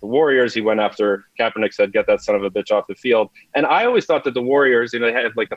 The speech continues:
first preseason game that year, um, would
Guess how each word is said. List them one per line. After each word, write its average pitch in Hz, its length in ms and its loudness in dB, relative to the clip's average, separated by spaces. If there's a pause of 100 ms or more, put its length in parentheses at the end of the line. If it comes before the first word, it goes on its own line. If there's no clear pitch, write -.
first 147 240 -2
preseason 131 520 -6
game 123 200 0
that 120 220 0
year, 117 400 2 (260)
um, 110 420 0 (100)
would 123 400 0